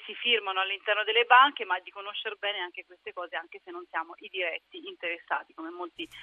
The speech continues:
telespetta-, come molti ascoltatori che ci hanno chiamato chiedendo cose che magari spero che, eh, <laughs> siano state chiarite, soprattutto quello dei tassi di interesse e quant'altro.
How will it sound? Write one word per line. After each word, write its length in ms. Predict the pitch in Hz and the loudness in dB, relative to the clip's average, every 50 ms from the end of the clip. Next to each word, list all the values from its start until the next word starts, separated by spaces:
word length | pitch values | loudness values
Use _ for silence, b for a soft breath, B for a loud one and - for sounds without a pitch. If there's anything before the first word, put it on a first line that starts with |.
| B B - | B B -8
telespetta-, 540 | 190 180 185 - - 196 190 - 185 180 180 - | -6 -6 -4 -2 -2 -4 -2 -2 -2 -4 -4 -4
come 400 | 185 180 185 190 185 180 180 185 | -4 -4 -4 -4 -2 -4 -2 -2
molti 260 | 190 196 185 - 190 | 0 -2 0 0 -2
ascoltatori 520 | 175 - 190 160 - - 220 214 196 185 | -2 -2 -8 -8 2 8 8 8 8 8
che 80 | - 170 | 4 2
ci 140 | - - 185 | 6 6 8
hanno 160 | 175 175 185 | 8 8 6
chiamato 500 | 180 214 214 196 170 165 175 170 190 175 | 8 8 10 12 12 12 12 12 8 -2
chiedendo 400 | 165 175 156 160 165 165 175 180 | -2 0 0 0 0 0 -2 -2
cose 320 | - 170 170 165 175 170 | 0 -2 -2 -2 -4 -8
che 200 | 151 160 156 - B B B B B B B | -6 -6 -6 -6 B B B B B B B
magari 280 | 185 175 165 175 170 175 | 6 8 10 8 8 6
spero 280 | - - 165 156 160 165 | 2 2 2 2 2 2
che, 200 | - 160 - - B B B B B B | -2 -4 -4 -4 B B B B B B
eh, 340 | B - 196 - - - 226 | B 4 6 8 8 8 8
<laughs> 0 | 214 | 10
siano 240 | - 214 202 202 190 | 10 10 10 8 6
state 280 | - - 196 196 - | 8 6 8 8 6
chiarite, 680 | 196 - - - - - - 202 185 170 - - 175 160 | 2 2 0 -4 -4 -2 -2 -2 -2 -2 -2 -4 -4 -2
soprattutto 520 | 170 165 160 165 160 - 175 160 - 165 | -2 -4 -4 -4 -6 -6 -10 -8 -6 -6
quello 240 | 151 170 165 156 165 | -4 -2 -2 -2 -2
dei 120 | 160 160 | -2 4
tassi 320 | 156 180 170 175 - - 196 | 10 10 10 10 10 0 -6
di 120 | 175 165 | -6 -6
interesse 640 | 165 165 - 175 165 156 160 165 - - - 165 160 | -6 0 2 2 4 4 2 0 -4 -8 -6 -6 -6
e 60 | 156 - | -6 -4
quant'altro. 600 | 156 151 156 - - - - - - - - | -6 -8 -6 -2 0 0 0 0 -4 -14 -20